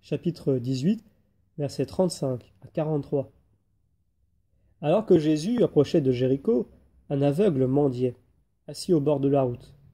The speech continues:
Entendant la foule passer devant lui, il s'informa de ce qu'il y avait.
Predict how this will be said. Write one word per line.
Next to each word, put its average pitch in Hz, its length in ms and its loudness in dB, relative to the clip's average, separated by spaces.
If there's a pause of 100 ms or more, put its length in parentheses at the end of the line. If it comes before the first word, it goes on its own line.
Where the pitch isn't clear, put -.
(600)
Entendant 160 360 4
la 151 120 6
foule 220 260 0
passer 143 280 0
devant 135 260 4
lui, 208 280 0 (320)
il 147 140 -2
s'informa 170 840 0 (440)
de 139 80 -6
ce 143 140 -6
qu'il 147 280 -2
y 143 100 2
avait. 131 280 -2